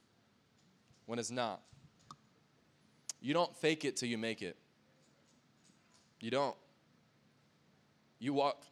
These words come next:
to him, and he'll heal your heart in that moment. His perfect love casts out all fear. And fear has to do with punishment. If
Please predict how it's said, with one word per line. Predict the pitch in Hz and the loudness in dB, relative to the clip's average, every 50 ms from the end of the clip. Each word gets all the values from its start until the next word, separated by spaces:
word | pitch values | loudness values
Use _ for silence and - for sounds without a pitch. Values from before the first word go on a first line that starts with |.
| - - | -10 -4
to | - 135 | -2 0
him, | 127 135 135 135 120 104 90 - - - _ _ _ _ _ - - | 0 2 2 0 0 -2 -4 -12 -18 -20 _ _ _ _ _ -16 -8
and | - 113 120 | -4 -2 0
he'll | 127 135 120 | 0 0 0
heal | 107 123 131 123 123 | 0 -2 0 0 0
your | 120 110 | 0 0
heart | 101 110 120 120 113 - | 0 2 2 2 2 2
in | 107 | -2
that | 104 98 | -4 -4
moment. | 98 104 107 107 101 92 95 - - - _ - _ - - - - - - - _ _ - _ _ _ _ - - - - | -2 -2 -4 -4 -4 -6 -10 -12 -18 -20 _ -20 _ -20 -20 -20 -20 -20 -20 -20 _ _ -20 _ _ _ _ -20 -20 -8 -2
His | - 143 139 - | 0 0 2 4
perfect | - 165 156 156 151 127 | 4 4 4 4 2 0
love | 127 139 139 135 127 - | 4 6 6 6 4 4
casts | - 127 123 - - | 2 2 2 4 2
out | 127 120 | 4 4
all | 120 113 113 - | 4 4 4 0
fear. | - - - - 123 123 117 101 87 80 - - - - - - - - - - - - - - - - - - - - - - - _ _ _ _ _ - - _ _ _ _ - | -2 -8 -10 -8 -6 -4 -4 -4 -4 -6 -10 -16 -20 -20 -20 -20 -20 -20 -20 -20 -20 -20 -20 -20 -20 -20 -20 -20 -20 -20 -20 -20 -20 _ _ _ _ _ -20 -20 _ _ _ _ -4
And | 117 117 110 | -2 -2 -2
fear | 113 - - 143 156 143 | -4 -6 -4 0 0 0
has | 120 123 120 117 - | 0 -2 -4 -4 -4
to | 127 113 | -6 -4
do | 110 117 113 | -4 -2 -2
with | 107 101 - - | -2 -4 -6 -6
punishment. | - 123 131 127 123 113 - - 107 107 101 - | -4 -2 -2 0 0 -2 -2 -4 -4 -6 -6 -4
If | 104 110 104 - | -6 -6 -6 -8